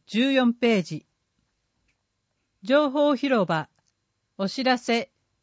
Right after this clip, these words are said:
十五ページ。催し、十七ページ。講座、十八ページ。募集、健康、以上、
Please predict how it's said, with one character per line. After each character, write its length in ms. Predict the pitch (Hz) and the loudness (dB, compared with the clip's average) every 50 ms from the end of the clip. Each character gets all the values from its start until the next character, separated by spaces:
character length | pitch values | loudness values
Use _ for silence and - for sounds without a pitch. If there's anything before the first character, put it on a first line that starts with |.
| _ _ | _ _
十 260 | - 214 240 277 277 | -6 -4 -2 -2 0
五 140 | 233 262 247 | 0 0 0
ペ 240 | 240 - 247 240 220 | 2 2 2 2 2
ー 60 | 185 | 0
ジ。 220 | - 165 156 - - _ _ _ _ _ _ _ _ _ _ _ _ _ _ _ _ _ _ | -2 -6 -10 -10 -12 _ _ _ _ _ _ _ _ _ _ _ _ _ _ _ _ _ _
催 380 | - 190 208 247 269 262 262 254 | -4 -2 0 2 2 0 0 -2
し、 360 | 240 - - 240 233 - - _ _ _ _ _ _ _ _ _ | -6 -8 -8 -6 -8 -8 -10 _ _ _ _ _ _ _ _ _
十 280 | _ - 233 262 277 | _ -4 -2 0 0
七 280 | 269 262 269 254 262 254 | 0 0 2 2 0 0
ペ 220 | - - 247 240 | 0 0 0 2
ー 40 | 214 175 | 0 0
ジ。 240 | 160 160 160 - - _ _ _ _ _ _ _ _ _ _ _ _ _ _ _ _ _ _ _ | -4 -6 -10 -10 -12 _ _ _ _ _ _ _ _ _ _ _ _ _ _ _ _ _ _ _
講 260 | - - 226 240 240 233 | -4 -2 0 2 0 0
座、 300 | 220 226 208 208 - - _ _ _ _ _ _ _ _ _ _ _ | 2 0 0 0 -2 -4 _ _ _ _ _ _ _ _ _ _ _
十 260 | - - 233 269 277 | -8 -4 -2 -2 0
八 280 | 254 262 277 233 - - | 0 -2 -2 -4 -4 -8
ペ 240 | - - 262 247 220 | -2 0 2 2 2
ー 60 | 196 | 0
ジ。 260 | 156 156 147 147 - _ _ _ _ _ _ _ _ _ _ _ _ _ _ _ _ _ _ _ _ _ | -2 -6 -10 -12 -14 _ _ _ _ _ _ _ _ _ _ _ _ _ _ _ _ _ _ _ _ _
募 140 | - 190 196 | -2 -2 -2
集、 480 | - - - 254 269 269 262 254 - - _ _ _ _ _ _ | -2 -4 -4 -2 -2 -2 -2 -2 -6 -10 _ _ _ _ _ _
健 280 | - 220 226 226 220 - - | -2 0 0 0 0 -2 -2
康、 400 | - 214 208 208 202 196 190 - - _ _ _ _ _ _ _ _ - | -2 0 2 2 2 0 -2 -4 -8 _ _ _ _ _ _ _ _ -4
以 140 | 254 285 | -2 -2
上、 400 | 240 233 240 208 190 170 165 156 | 0 2 2 2 2 2 -2 -6